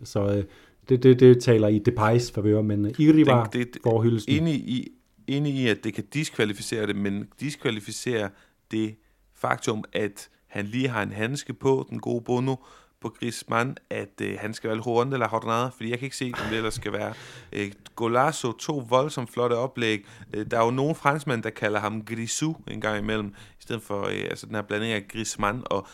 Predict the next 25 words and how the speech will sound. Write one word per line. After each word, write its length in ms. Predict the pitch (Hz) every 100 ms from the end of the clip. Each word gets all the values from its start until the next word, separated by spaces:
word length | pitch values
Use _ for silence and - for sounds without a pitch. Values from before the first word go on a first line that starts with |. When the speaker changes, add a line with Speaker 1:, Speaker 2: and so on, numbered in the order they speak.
| -
Speaker 2:
Zizou 460 | - - 113 - 135
for 180 | - 113
Zidane. 460 | - 104 107 110 - - -
Sikke 720 | - - 147 151 117 101 -
en, 540 | 101 101 98 98 98 - -
en 80 | -
performance, 540 | - - 143 202 202 - _
sikke 680 | - - - 135 175 - -
et 220 | 147 143 147
par 380 | 139 131 131 -
uger 200 | 190 262
og 160 | -
måneder. 300 | 156 185 262
Jeg 80 | 165
synes, 160 | - 170
han 160 | 160
egentlig 240 | 156 175 165
var 100 | 135
en 120 | 127
bar 220 | 127 123
spiller. 340 | - 120 117 117 - _ _
Formidabelt. 840 | - 101 101 - 110 110 - _ _ _ _ _ _
Speaker 1:
Ja, 200 | 127 110 - -
og, 300 | 117 107 107
øh, 220 | 104 101